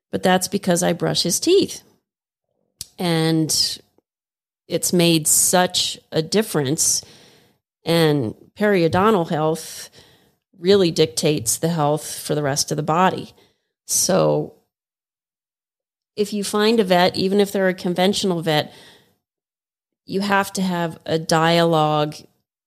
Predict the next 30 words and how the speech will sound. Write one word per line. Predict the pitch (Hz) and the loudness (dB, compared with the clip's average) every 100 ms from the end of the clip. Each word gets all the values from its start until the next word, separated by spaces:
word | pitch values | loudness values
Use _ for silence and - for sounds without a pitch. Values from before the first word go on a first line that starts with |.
| _ _ _ _ _ _ | _ _ _ _ _ _
that | 170 165 | -2 2
is | 160 - - | 2 2 0
open | 170 170 160 | 0 0 -2
between | 160 - 165 156 | -2 -2 0 0
both | 151 151 - | 2 -2 -2
of | 156 - | -6 -4
you. | - 180 190 - | -6 -8 -12 -4
You | 165 | -2
know, | 120 | -2
if, | - - - - - - _ | -4 -8 -12 -14 -20 -20 _
if | 175 170 | -8 -2
they | 190 185 190 | 0 2 2
say, | - 180 165 165 - | 0 0 2 2 4
"Oh, | 226 240 | 4 4
it's | 202 | 2
time | - 196 196 190 | -4 -2 0 0
for | 190 - 180 175 170 | -2 -4 -2 0 -2
Winnie's | 170 170 170 165 165 - - - - _ _ - | -2 -2 0 0 -2 -4 -8 -16 -20 _ _ -4
vaccinations | 170 - - 180 277 - 196 156 | -4 -2 0 0 2 0 0 0
again," | 160 151 127 147 196 190 - | 0 0 0 0 -2 -8 -6
and | 165 160 151 147 | -2 -2 -2 -2
she's, | - - 185 180 170 160 - - | -2 -2 -2 -2 -2 -2 -4 -4
you | 185 | -2
know, | 165 | -2
let's | 156 160 - | -2 -4 -2
say | 165 160 160 | 0 0 -2
three | - 175 | -6 -4
years | 170 165 160 | -2 0 2
old | 180 254 196 | 4 4 4
now, | 156 139 143 | 2 2 0